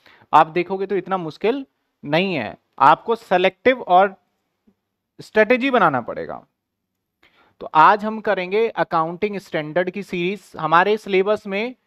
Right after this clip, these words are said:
basically तीन अकाउंटिंग, वैसे तो हमारे सिलेबस में पांच अकाउंटिंग स्टैंडर्ड हो जाता है, एक अकाउंटिंग स्टैंडर्ड थ्री जो कि कैश फ्लो है।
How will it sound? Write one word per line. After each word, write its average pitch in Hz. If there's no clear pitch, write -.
basically 190
तीन 220
अकाउंटिंग, 190
वैसे 156
तो 226
हमारे 180
सिलेबस 185
में 247
पांच 208
अकाउंटिंग 185
स्टैंडर्ड 170
हो 160
जाता 151
है, 233
एक 175
अकाउंटिंग 170
स्टैंडर्ड 151
थ्री 190
जो 160
कि 175
कैश 135
फ्लो 170
है। 214